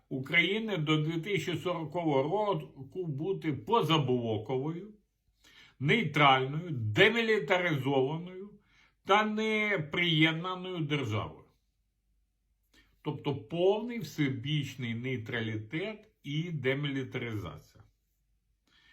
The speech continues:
Зобов'язання Російської Федерації провести в дві тисячі сороковому році не пізніше шести місяців з дня проведення загальнонаціонального референдуму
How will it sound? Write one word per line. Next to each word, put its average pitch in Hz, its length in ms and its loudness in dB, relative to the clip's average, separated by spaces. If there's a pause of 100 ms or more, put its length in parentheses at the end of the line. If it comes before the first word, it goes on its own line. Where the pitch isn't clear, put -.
(460)
Зобов'язання 214 1000 4
Російської 214 640 -2
Федерації 196 760 2
провести 156 800 0
в 117 100 -4
дві 151 180 0
тисячі 160 420 -4
сороковому 151 840 -2
році 110 420 -2
не 139 200 -4
пізніше 160 640 -4
шести 160 380 -4
місяців 123 720 -4
з 95 40 -10
дня 123 380 -4
проведення 123 720 -2
загальнонаціонального 139 1400 -2
референдуму 107 840 -4